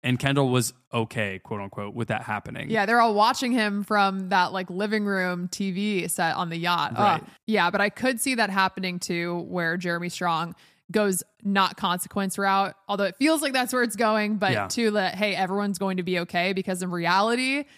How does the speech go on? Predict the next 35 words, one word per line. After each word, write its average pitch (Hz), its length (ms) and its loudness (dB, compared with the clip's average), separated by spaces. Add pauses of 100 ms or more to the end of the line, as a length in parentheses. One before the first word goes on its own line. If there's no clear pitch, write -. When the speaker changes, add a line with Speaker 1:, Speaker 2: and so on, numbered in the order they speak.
(220)
Speaker 2:
um, 180 460 2 (120)
everything 196 460 -2
usually 185 340 0
is 214 160 0
okay 240 320 0
for 226 180 0
people 208 420 0
who 202 140 2
have 180 280 2
this 190 280 -2 (380)
money 190 540 0
and, 180 320 -6
uh, - 60 -2
and 190 220 -2
status. 196 580 0
So 202 200 2
Speaker 1:
Yeah. 107 220 2 (260)
Speaker 2:
obviously 208 420 2
this 190 160 -4
is 185 60 -4
a 190 80 -2
show 185 320 0
that 175 240 2
is 175 360 -2
kinda 180 200 -2
satirizing 170 960 0 (240)
the 202 100 2
relationship 180 760 0
that 170 340 2
the 190 100 -2
public 170 440 -2
has 170 420 -2
with 175 360 -2
these 170 480 -4 (400)
mega 180 760 2